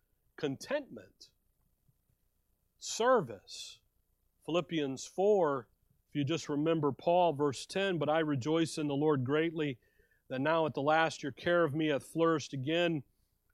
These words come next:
wherein we were also careful, but ye lacked opportunity. Not that I speak in respect of want, for I have learned in whatsoever state I am therewith to be content.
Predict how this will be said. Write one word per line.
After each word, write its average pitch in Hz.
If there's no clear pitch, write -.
wherein 156
we 156
were 143
also 151
careful, 175
but 139
ye 156
lacked 156
opportunity. 151
Not 151
that 156
I 151
speak -
in 143
respect 156
of 127
want, 165
for 139
I 170
have 139
learned 165
in 139
whatsoever 151
state 156
I 147
am 147
therewith 147
to 147
be 139
content. 151